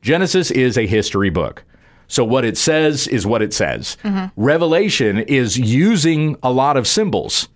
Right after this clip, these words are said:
Speaker 1: And it even says this, Revelation one one, "The revelation of Jesus Christ, which God gave him to show," literally signified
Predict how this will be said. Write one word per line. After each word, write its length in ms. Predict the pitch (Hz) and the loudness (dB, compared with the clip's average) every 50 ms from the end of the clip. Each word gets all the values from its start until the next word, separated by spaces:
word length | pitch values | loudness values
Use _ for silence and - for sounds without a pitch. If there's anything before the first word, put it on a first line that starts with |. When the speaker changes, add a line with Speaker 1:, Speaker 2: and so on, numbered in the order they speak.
| _ _ _ _ _ _ _ _ - | _ _ _ _ _ _ _ _ -4
Speaker 1:
And 140 | 151 147 147 | -2 0 0
it 100 | 143 170 | 0 0
even 240 | 202 170 156 - | 0 0 0 -2
says 400 | - - - - 214 208 180 131 - | -2 0 0 0 0 0 0 -2 -2
this, 380 | 104 90 65 58 - - - - - _ _ _ _ - | -2 -2 -2 -2 -2 -4 -6 -6 -10 _ _ _ _ -4
Revelation 540 | 117 135 156 175 170 170 147 - 156 143 135 | 0 0 0 2 2 0 0 0 -2 0 0
one 260 | 139 147 151 139 139 | 0 0 0 0 0
one, 360 | 156 175 156 110 82 65 - - _ _ _ _ _ _ - | 0 0 0 -2 -4 -6 -8 -14 _ _ _ _ _ _ -4
"The 100 | 107 107 | -2 2
revelation 560 | 117 143 185 226 214 202 190 165 - 160 143 | 2 2 2 2 2 0 0 0 0 0 0
of 80 | 127 110 | 0 0
Jesus 420 | 104 131 165 170 - - 175 - | 0 0 0 0 0 0 -2 -2
Christ, 340 | - - 131 123 123 113 - | 0 0 0 0 0 -2 -2
which 200 | 123 104 - - | -2 -2 -2 0
God 320 | 143 131 131 131 120 107 98 | 0 0 0 0 -2 -2 -2
gave 280 | 120 156 190 220 190 | 0 0 0 2 2
him 260 | 156 156 139 123 120 - | 0 0 0 0 -2 -2
to 260 | - 135 127 110 107 | 0 0 0 0 0
show," 960 | - - - - - - 220 220 214 170 123 98 82 80 82 104 147 160 - - - - _ _ _ - | 0 0 0 0 0 0 2 2 4 2 2 2 0 0 0 0 0 -2 -4 -10 -20 -20 _ _ _ -4
literally 760 | 98 110 165 220 214 196 180 160 147 143 135 127 123 - - - | 0 2 2 4 4 2 2 2 2 2 2 0 0 -4 -8 -12
signified 1120 | - - - - - 214 220 175 165 160 131 - - 123 101 78 71 65 - 67 - - | -6 -2 0 2 2 2 2 2 0 0 -2 0 0 -2 -2 0 -2 -4 -4 -6 -8 -8